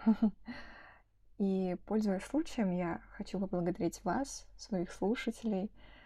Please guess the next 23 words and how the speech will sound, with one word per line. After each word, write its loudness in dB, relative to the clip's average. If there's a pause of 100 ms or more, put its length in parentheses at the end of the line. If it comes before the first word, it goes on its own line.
(360)
что 2
не 2
оставляли 2
меня -2
на 0
протяжении 0
всего 4
этого 2
времени, 4 (320)
приходили 4
ко 0
мне, 4
уделяли 6
время 0 (140)
моему 2 (140)
маленькому 2
такому -4
творчеству. 2 (480)
Спасибо 0
вам 2
большое. 2 (640)
Без 0
вас, 0